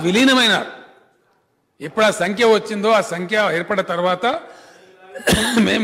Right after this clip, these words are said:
విలీనమవుతామని చెప్పి పార్టీలో విలీనమయ్యారు కాబట్టి అది పూర్తి కాన్స్టిట్యూషనల్. ఆ ప్రకారమే తమరు బులెటిన్ ఇచ్చినారు, సీట్ ఇచ్చినారు, అయిపోయింది. అది మళ్ళీ మళ్ళీ మాట్లాడి వాళ్ళు కంఠశోష చేసుకుంటారు తప్ప,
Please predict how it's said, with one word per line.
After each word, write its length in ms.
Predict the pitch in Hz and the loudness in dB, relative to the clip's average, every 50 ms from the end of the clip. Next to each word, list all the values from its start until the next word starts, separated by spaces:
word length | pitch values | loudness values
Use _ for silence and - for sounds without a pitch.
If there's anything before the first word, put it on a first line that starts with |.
| 180 | -2
విలీనమవుతామని 720 | 185 196 220 247 262 247 247 233 - 233 226 220 214 208 190 | -2 0 2 4 4 4 2 2 2 2 0 0 0 0 -2
చెప్పి 220 | 196 196 - 247 220 180 185 233 - - - - _ _ _ _ _ - 156 | -4 -4 -4 -4 -4 -4 -4 -8 -12 -20 -20 -20 _ _ _ _ _ -8 -4
పార్టీలో 320 | 170 190 190 220 214 202 175 | -2 -2 -2 -2 -2 -2 -2
విలీనమయ్యారు 480 | 170 185 214 226 226 220 214 208 196 190 | 0 2 2 4 4 4 4 4 4 4
కాబట్టి 320 | 185 180 185 185 190 220 202 170 185 254 - - - - - - _ _ _ _ _ _ _ _ _ _ _ - 131 | 4 4 2 2 0 0 -2 -2 -4 -6 -10 -16 -20 -20 -20 -20 _ _ _ _ _ _ _ _ _ _ _ -10 -8
అది 120 | 151 165 - - | -8 -8 -6 -4
పూర్తి 280 | 165 196 226 226 220 233 170 175 | -2 0 0 0 -2 -4 -4 -2
కాన్స్టిట్యూషనల్. 600 | 170 190 196 - - 208 196 151 208 226 247 294 - - - _ _ _ _ _ _ _ _ _ _ - | -2 -2 -4 -6 -8 -10 -10 -8 -8 -8 -8 -8 -12 -16 -20 _ _ _ _ _ _ _ _ _ _ -4
ఆ 120 | 131 175 185 180 | -2 0 0 2
ప్రకారమే 380 | 196 185 202 202 208 214 220 196 214 | 0 0 0 0 0 0 -2 -2 -2
తమరు 180 | 202 190 160 139 143 | -2 -2 -2 -2 -2
బులెటిన్ 280 | 160 175 165 185 196 190 | -4 -4 -2 -4 -6 -6
ఇచ్చినారు, 280 | - 196 196 202 208 - - | -4 -4 -4 -4 -4 -4 -6
సీట్ 180 | 180 180 160 185 | -10 -8 -8 -8
ఇచ్చినారు, 260 | 180 - 190 190 180 160 | -8 -6 -4 -2 -2 -2
అయిపోయింది. 400 | 165 170 - 185 175 165 170 220 294 - - - _ _ _ _ _ _ _ _ 196 | -2 -4 -4 -4 -4 -4 -6 -8 -10 -12 -16 -20 _ _ _ _ _ _ _ _ -14
అది 120 | 196 185 160 156 | -12 -10 -8 -8
మళ్ళీ 220 | 170 180 202 220 233 226 | -8 -6 -6 -6 -6 -6
మళ్ళీ 160 | 220 220 220 220 202 185 | -4 -2 -2 0 0 0
మాట్లాడి 420 | 190 190 - 202 196 196 202 185 170 170 - - - - - - _ _ _ _ - 147 151 | 0 0 2 2 2 2 2 0 -2 -4 -8 -16 -20 -20 -20 -20 _ _ _ _ -14 -6 -2
వాళ్ళు 180 | 165 202 202 - 170 | 0 0 2 2 0
కంఠశోష 360 | 175 180 202 185 208 202 185 190 | 0 -2 -2 -2 -4 -4 -4 -4
చేసుకుంటారు 340 | 190 185 - 185 165 151 147 143 | -6 -4 -4 -6 -4 -2 -2 -2
తప్ప, 140 | 143 202 | 0 2